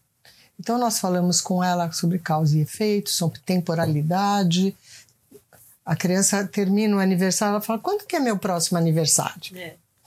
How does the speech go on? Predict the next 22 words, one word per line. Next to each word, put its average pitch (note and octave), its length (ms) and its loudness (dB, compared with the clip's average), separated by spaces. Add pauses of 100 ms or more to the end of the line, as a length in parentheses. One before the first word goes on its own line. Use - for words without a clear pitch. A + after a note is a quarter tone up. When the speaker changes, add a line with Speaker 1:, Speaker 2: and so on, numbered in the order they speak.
(360)
Speaker 1:
Pra C#4+ 180 0
ela F#3+ 220 2
é B3+ 40 0
amanhã. C#4 640 0
Speaker 2:
Uhum. G#3 260 -18 (240)
Speaker 1:
Esse C#4+ 280 0
é - 40 0
um D#4 80 -4
cuidado G3 720 0
que - 140 -10
tem F#3+ 160 0
que - 80 -2
se - 160 0
ter, G#3 400 -2
porque G#3 420 -2
senão G#3 380 2
a G#3 80 -2
criança G#3 400 0
acaba A3 360 0
intelectualizando F3 960 0
muito F3 220 0
cedo. E3 380 -2